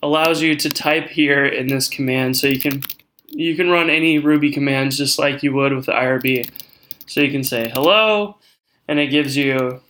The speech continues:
oops, it gives you, uh, proper, you know, Ruby command, uh, command line here.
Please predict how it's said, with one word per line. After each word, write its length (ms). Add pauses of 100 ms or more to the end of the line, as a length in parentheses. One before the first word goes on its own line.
(180)
oops, 320 (420)
it 60
gives 240
you, 400 (560)
uh, 200
proper, 920 (180)
you 140
know, 140
Ruby 640
command, 640 (180)
uh, 220
command 360
line 220
here. 280